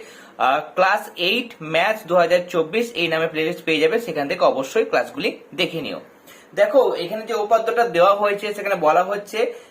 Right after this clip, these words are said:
যে কোনো ত্রিভুজের দুটি বাহুর দৈর্ঘ্য সমান হলে তাদের বিপরীত কোণগুলির পরিমাপ সমান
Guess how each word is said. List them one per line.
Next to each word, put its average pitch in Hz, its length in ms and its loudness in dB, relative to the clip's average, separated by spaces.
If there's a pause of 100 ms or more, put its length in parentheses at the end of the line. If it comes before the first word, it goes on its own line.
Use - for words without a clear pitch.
(100)
যে 190 160 0 (200)
কোনো 208 240 0 (120)
ত্রিভুজের 233 480 0
দুটি 196 220 -8
বাহুর 208 380 0
দৈর্ঘ্য 180 300 -2
সমান 190 340 0 (100)
হলে 214 200 -2 (160)
তাদের 156 380 0
বিপরীত 175 580 -6
কোণগুলির 165 520 -2
পরিমাপ 143 380 0 (260)
সমান 165 360 0